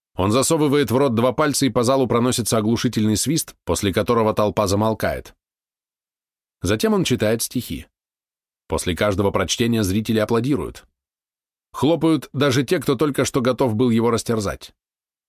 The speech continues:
На следующий день эмигрантская пресса, за исключением нескольких газет,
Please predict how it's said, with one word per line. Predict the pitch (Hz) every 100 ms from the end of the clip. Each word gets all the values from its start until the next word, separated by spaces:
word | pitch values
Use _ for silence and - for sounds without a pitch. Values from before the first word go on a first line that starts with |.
| _ _ _ _ _ _ _ _ -
На | 78
следующий | - 95 90 82 78
день | 87 127
эмигрантская | 117 92 107 - 104
пресса, | 90 123 120
за | 104 101
исключением | - 107 - 113 101
нескольких | 101 101 95 92 85
газет, | 85 87 160 -